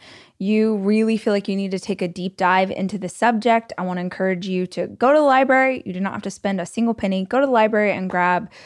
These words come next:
Girl, Stop Apologizing. That entire book is about how to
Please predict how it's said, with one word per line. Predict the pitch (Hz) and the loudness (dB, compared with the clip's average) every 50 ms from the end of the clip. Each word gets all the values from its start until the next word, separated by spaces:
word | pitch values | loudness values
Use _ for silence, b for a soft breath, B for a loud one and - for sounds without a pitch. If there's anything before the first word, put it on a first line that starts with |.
| B B B _ | B B B _
Girl, | - 202 208 214 214 208 | -2 2 4 4 4 4
Stop | 208 - - - - 220 196 202 - - | 2 -2 -6 -6 0 0 0 0 0 -2
Apologizing. | 190 - - - 185 185 190 202 202 240 233 240 254 254 - 262 254 247 | -4 -4 -2 0 2 2 2 2 2 2 2 2 2 2 0 0 0 0
That | 214 175 - | 0 -2 -2
entire | - 190 - - - - 220 226 220 214 202 | -4 -6 -6 -6 -2 0 0 2 2 0 0
book | 185 196 175 - - - | 0 0 0 0 -2 -6
is | - 185 202 | -8 -6 -6
about | 185 185 185 180 - | -4 -2 -2 -2 -2
how | - - - 208 196 190 190 190 190 190 190 - | -4 -6 -2 0 0 2 2 0 -2 -4 -6 -10
to | - - - 202 196 185 185 185 180 180 | -10 -6 -2 -2 0 0 0 0 0 -2